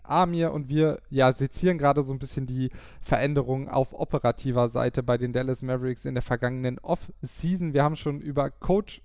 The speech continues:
und, äh, Assistant Coach gesprochen. Wir haben gerade den Abgang von Danny Nelson ein bisschen durchgesprochen und nun, äh,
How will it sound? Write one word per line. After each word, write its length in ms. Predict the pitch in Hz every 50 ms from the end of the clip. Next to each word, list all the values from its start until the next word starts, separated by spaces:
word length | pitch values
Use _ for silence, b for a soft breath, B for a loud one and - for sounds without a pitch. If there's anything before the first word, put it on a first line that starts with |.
| - -
und, 380 | - 180 170 170 175 - - - - -
äh, 340 | 151 143 139 139 139 - - - B B B B B B B B 233 -
Assistant 400 | - - - 180 - - - 156
Coach 300 | - - 165 170 160 -
gesprochen. 480 | - 156 - - 147 147 143 - 147 135
Wir 80 | 143
haben 140 | 143 139 139
gerade 340 | - 127 127 139 143 143 131
den 220 | 135 131 127 -
Abgang 400 | - 147 - - - 139 135 135
von 160 | - 139 135
Danny 240 | 127 135 131 135 135
Nelson 380 | 127 123 131 165 180 - 143 131
ein 120 | 123 127
bisschen 560 | 123 127 - - - 131 131 131 135 135 135
durchgesprochen 880 | 131 139 151 147 - - - - - - 127 127 123 123 143 151 156 -
und 240 | 151 147 139 120
nun, 400 | 123 139 151 165 175 170 180 180
äh, 340 | - - 147 147 143 147 143